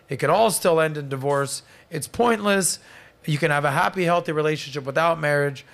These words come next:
It's government controlled. And at the end of the day, you could lose half your shit.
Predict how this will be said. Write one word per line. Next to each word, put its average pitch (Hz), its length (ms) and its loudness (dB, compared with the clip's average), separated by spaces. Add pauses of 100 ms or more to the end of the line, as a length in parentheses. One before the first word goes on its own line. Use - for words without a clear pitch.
(240)
It's 131 160 -4
government 180 400 2
controlled. 139 520 0
And 135 80 -6
at 127 120 -6
the 151 80 -2
end 160 120 -2
of 147 60 -6
the 139 60 -8
day, 123 360 -2 (560)
you 147 100 -2
could 160 140 -2
lose 139 200 -2
half 127 220 -2
your 117 100 -12
shit. - 240 -12